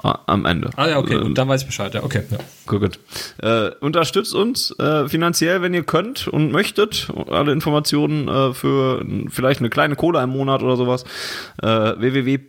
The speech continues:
Speaker 1: schwarzgelb punkt d e slash unterstützen und das Ganze mit,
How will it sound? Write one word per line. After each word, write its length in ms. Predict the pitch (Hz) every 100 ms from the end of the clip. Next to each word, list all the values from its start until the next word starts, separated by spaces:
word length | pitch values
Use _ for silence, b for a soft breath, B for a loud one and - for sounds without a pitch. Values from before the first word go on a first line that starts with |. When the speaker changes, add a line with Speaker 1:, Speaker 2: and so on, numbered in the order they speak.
| -
Speaker 1:
schwarzgelb 760 | - 120 - - 110 117 - -
punkt 300 | 117 117 -
d 260 | 107 101
e 160 | 85 104
slash 320 | - 107 104
unterstützen 720 | 107 110 110 - 127 - 127
und 120 | 101 101
das 160 | 104
Ganze 480 | 107 104 - 107 107 B B B B B
mit, 400 | 101 104 - -